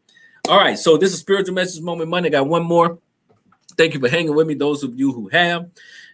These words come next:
uh, 'cause this was the, the, these letters, man, this was the, the midsection was pow-, was packed and powerful. All right, so again, uh, I'm doing the alphabets of God's promises, the letters I through P. The first one is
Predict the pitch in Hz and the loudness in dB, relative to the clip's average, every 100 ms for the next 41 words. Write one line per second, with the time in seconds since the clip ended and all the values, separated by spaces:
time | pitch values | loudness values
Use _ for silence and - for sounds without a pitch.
0 | - 110 110 104 104 120 147 131 107 110 | -8 -4 -2 -4 -6 -8 -6 -8 -4 -4
1 | 104 101 131 143 139 143 123 127 127 123 | -4 -6 -4 -2 0 -2 -2 -2 -2 -2
2 | 123 107 - 110 - 104 135 123 - 143 | -4 -6 -4 -4 -4 -2 0 2 2 0
3 | 117 95 90 - 104 92 110 92 - - | -2 -8 -8 -8 -6 -6 -8 -10 -14 -10
4 | 180 135 - 110 95 143 143 120 - 82 | -4 -4 -4 -10 -6 -2 2 2 -2 -12
5 | - - - - 113 151 151 - 123 117 | -16 -20 -14 -4 0 0 0 2 6 6
6 | 107 151 127 101 95 101 95 _ _ - | 4 2 2 2 0 -4 -6 _ _ -10
7 | 107 95 139 151 151 117 98 - 170 180 | -8 -4 0 2 2 0 0 0 0 0
8 | 190 151 160 165 110 90 127 127 120 - | -4 0 0 0 -6 -4 0 0 -2 -4
9 | 170 120 90 82 78 87 110 110 107 113 | -2 -2 -4 -8 -10 -8 -6 -4 -4 -4
10 | 110 110 101 147 160 - - - - - | -4 -8 -2 -2 -2 -6 -20 -20 -20 -4
11 | 147 143 139 127 113 104 95 | 0 0 0 0 0 0 -4